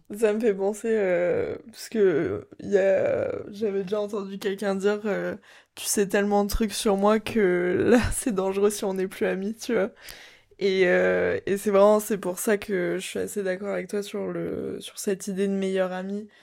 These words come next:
C'est quelqu'un qui connaît tout sur toi, qui peut aussi prédire certaines de tes actions, avec qui tu peux, euh, tu peux progresser en fait parce que,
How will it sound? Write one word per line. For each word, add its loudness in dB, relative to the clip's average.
C'est -10
quelqu'un -4
qui -16
connaît -6
tout -10
sur -10
toi, -2
qui -10
peut 0
aussi -8
prédire -6
certaines -10
de -8
tes -8
actions, -8
avec 0
qui -6
tu -6
peux, -2
euh, -2
tu -6
peux 2
progresser -2
en -4
fait -4
parce -4
que, -6